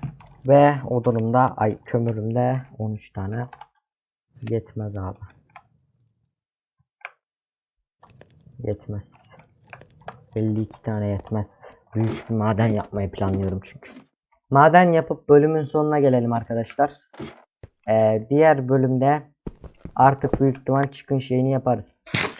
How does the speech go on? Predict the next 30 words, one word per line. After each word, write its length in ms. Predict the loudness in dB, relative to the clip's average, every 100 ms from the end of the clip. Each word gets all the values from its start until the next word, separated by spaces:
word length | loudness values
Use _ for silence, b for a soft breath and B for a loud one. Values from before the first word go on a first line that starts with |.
| -12 -10 -10 -8 0
O 80 | 0 2
tavuk. 540 | 2 2 0 -6 -10 _ _ _ -14 -12 0 4
Ya 100 | 6
da 120 | 6
başka 280 | 6 6 4
bir 40 |
şey 140 | 4
yaparız 360 | 4 4 0 0
ya. 160 | 0 0
Bilmiyorum 400 | 0 0 -2 -2
ki. 160 | -4 -4 0
Tuğla 260 | 2 4
yaptık 400 | 2 2 -4 -6
çünkü. 240 | -6 -2 -2
Bakalım 340 | 0 -2 -2
hatta 380 | -6 -4 -2 -2
biraz 300 | -2 -4 -4
daha. 260 | -4 -6 _ _ _ _ _ _ _ _ _ _ _ _ _ _ _ _ _ _ _ _ _ -10
Güzel 480 | -6 -4 2 2 2
şeyler 320 | 0 2 2
olabilir. 580 | 2 2 0 -2 -8 _ _ _ _ _ _ 6
Bak 220 | 6 8
ağaç 340 | 6 6 4 2
fabrikası 640 | 2 4 2 -2 -4 -8
fa-, 300 | -4 -2 -2
şey 260 | 0 2 4
diyor. 140 | 4 4
Ağaç 360 | 4 2 0
çiftliği 420 | -18 _ -4 -4 -4
diyor. 220 | -6